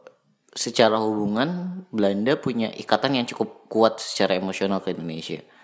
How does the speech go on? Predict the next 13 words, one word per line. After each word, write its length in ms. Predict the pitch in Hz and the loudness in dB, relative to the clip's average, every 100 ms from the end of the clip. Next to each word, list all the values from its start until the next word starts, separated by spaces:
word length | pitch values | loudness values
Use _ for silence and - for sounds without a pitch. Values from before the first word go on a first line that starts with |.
| _ _ _ | _ _ _
Ada 160 | 123 | 2
nggak 220 | 151 143 139 | 4 4 0
sih 100 | 156 | 0
culture-culture 640 | 120 113 110 107 107 107 | 0 0 0 -2 0 -2
Indonesia 640 | 107 104 98 101 95 95 | 0 -2 0 0 -2 0
yang 160 | 139 143 | 0 0
ternyata, 400 | 135 113 110 139 | -2 -4 0 0
oh, 160 | 175 170 | 2 0
di 80 | |
Belanda 320 | 110 110 123 143 | 2 2 2 2
ada 140 | 107 | 2
juga 260 | 101 104 107 | 0 -2 -2
gitu? 280 | 98 104 | -2 -6